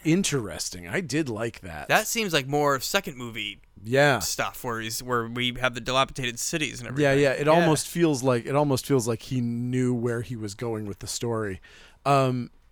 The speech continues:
Speaker 1: which he probably did. It's, it's fascinating. I did like that. I, I actually liked that dialogue.
Speaker 2: Yeah.
Speaker 1: Um, I, and it was a very Stephen King thing too,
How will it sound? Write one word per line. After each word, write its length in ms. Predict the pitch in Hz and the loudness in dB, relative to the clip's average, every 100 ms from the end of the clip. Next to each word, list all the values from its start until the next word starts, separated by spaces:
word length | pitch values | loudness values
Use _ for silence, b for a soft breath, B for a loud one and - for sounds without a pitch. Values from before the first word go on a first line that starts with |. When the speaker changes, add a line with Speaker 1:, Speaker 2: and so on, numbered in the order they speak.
| _ _ _ _ | _ _ _ _
Speaker 1:
which 260 | 143 143 - | -2 0 -2
he 80 | 160 | -6
probably 320 | 151 170 190 147 | 8 10 10 8
did. 320 | 190 165 95 - | 6 6 -2 -6
It's, 280 | 127 - - | -4 -4 -4
it's 180 | 139 - | -6 0
fascinating. 560 | 143 190 139 104 104 | 2 2 -2 -6 -4
I 80 | 127 | -4
did 240 | 135 170 | 2 2
like 260 | 139 151 170 | 4 4 2
that. 220 | 131 110 110 | -4 -4 -2
I, 140 | 147 - | -4 0
I 160 | 160 - | 0 2
actually 380 | 233 262 277 226 | 0 0 -2 -2
liked 420 | 165 180 185 - | 2 2 2 -2
that 220 | 156 123 | -2 -2
dialogue. 720 | 131 143 202 135 101 71 85 - | -4 2 2 2 -2 -12 -16 -10
Speaker 2:
Yeah. 280 | 156 160 117 - - | 0 0 0 -10 -2
Speaker 1:
Um, 300 | 151 139 - 143 | 0 0 -4 -8
I, 120 | 147 - _ - - | -8 -12 _ -20 -4
and 180 | 160 156 | -4 -2
it 140 | 165 | -2
was 160 | 160 147 | 0 0
a 40 | |
very 280 | 127 156 170 | 2 2 2
Stephen 400 | - 156 135 131 | 0 -2 -2 -4
King 300 | - 165 147 | -2 -2 -2
thing 300 | - 139 123 | -2 -4 -4
too, 540 | - - 208 156 135 | -6 -2 2 2 2